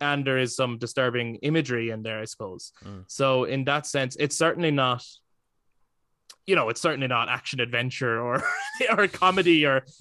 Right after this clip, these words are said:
Speaker 1: any of these genres. So I think it falls lightly on the horror side, but I do think there's a psychological element to it, particularly when,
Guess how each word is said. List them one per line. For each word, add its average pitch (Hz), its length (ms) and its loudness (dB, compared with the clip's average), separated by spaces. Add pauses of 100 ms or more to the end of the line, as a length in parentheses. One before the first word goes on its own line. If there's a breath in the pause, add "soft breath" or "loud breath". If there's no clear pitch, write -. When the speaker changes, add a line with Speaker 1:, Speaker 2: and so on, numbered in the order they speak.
Speaker 1:
any 180 180 4
of 160 60 2
these 175 260 2
genres. 127 440 2
So 135 240 4 (260 soft breath)
I 180 80 0
think 254 160 0
it 240 80 2
falls 202 360 2
lightly 151 480 2
on 202 140 4
the 160 100 2
horror 127 300 2
side, 117 500 -2
but 131 120 2
I 131 80 2
do 185 160 -2
think 170 220 -8
there's 127 220 0
a 117 60 -6
psychological 123 580 0
element 123 340 -2
to 123 160 -2
it, - 120 -8
particularly 202 640 0
when, 143 440 2